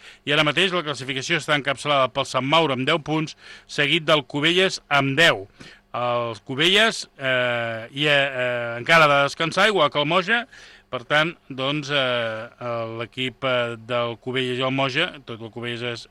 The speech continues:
és segon, encara han de descansar, ho farà el Cubelles aquest proper cap de setmana, el Moja,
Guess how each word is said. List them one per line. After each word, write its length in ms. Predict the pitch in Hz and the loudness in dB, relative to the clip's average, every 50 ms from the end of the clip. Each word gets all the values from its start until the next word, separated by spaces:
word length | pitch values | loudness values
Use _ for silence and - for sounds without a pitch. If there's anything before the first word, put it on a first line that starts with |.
| - 127 | -12 -10
és 140 | 127 - - | -10 -6 -4
segon, 300 | 151 147 147 147 147 170 - - - - - - - _ | -2 -2 -2 -2 -4 -6 -10 -18 -20 -20 -20 -20 -16 _
encara 380 | - 127 120 - 135 135 135 135 | -10 -6 -2 0 2 2 2 0
han 100 | 135 131 | 0 -2
de 80 | 135 | -2
descansar, 320 | 135 - - 151 143 - 196 | -4 -2 -4 -4 0 2 2
ho 80 | 190 | 2
farà 160 | 175 165 143 135 | 4 2 2 2
el 80 | 120 | 0
Cubelles 320 | - 143 143 139 135 127 127 | -2 -2 -2 0 -2 -2 -4
aquest 160 | 131 135 117 | -6 -8 -8
proper 240 | - 135 123 135 120 | -8 -8 -8 -6 -6
cap 140 | 135 131 | -8 -8
de 100 | 135 135 | -8 -6
setmana, 240 | 143 151 151 160 170 | -2 0 2 2 2
el 80 | 160 151 | 2 4
Moja, 300 | 143 139 135 131 151 | 2 2 0 0 -4